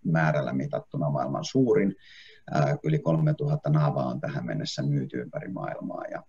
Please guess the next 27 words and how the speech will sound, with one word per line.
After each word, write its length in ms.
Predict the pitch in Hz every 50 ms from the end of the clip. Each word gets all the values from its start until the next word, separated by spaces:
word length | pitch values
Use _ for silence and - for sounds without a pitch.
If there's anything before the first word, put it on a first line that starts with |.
| - - -
ja 100 | - -
tota, 400 | - - - - - - - - - -
ei 160 | - 76 78
ole, 100 | 82 87
ei 120 | - 92
ole 100 | 98 95
siis 200 | 92 - 98 95
kyseessä 420 | - - 90 85 95 87 - 92 85
ehkä 160 | 85 - 85
niinku 260 | 82 82 80 78 82
hirveän 420 | 80 80 92 87 87 82 80 78 80
globaalista 540 | 82 87 87 85 82 78 73 73 - -
bisneksestä 560 | 82 78 80 80 80 80 - - 78 - - 80
aikaisemmin 540 | 85 92 - - 160 - 156 156 165 185
ollut, 300 | 220 - 247 214 185 175
mut 120 | 165 160 160
sitä 200 | - 151 147 151
me 100 | 143 151 -
kovasti 380 | - - - 151 - - - -
tässä 240 | - - - - -
koitetaan 440 | - - - - _ - - - -
tästä 240 | - - - - -
myös 220 | - - - - -
tehdä. 260 | - - - - _ _ _ _ _ _ _ _ _ _ - - - - - - - - - - - -
Sitten 280 | - 330 - - 143 -
itse 240 | 147 147 - 156
Naavaan, 640 | 143 143 147 165 185 175 151 117 104 98 98 98 95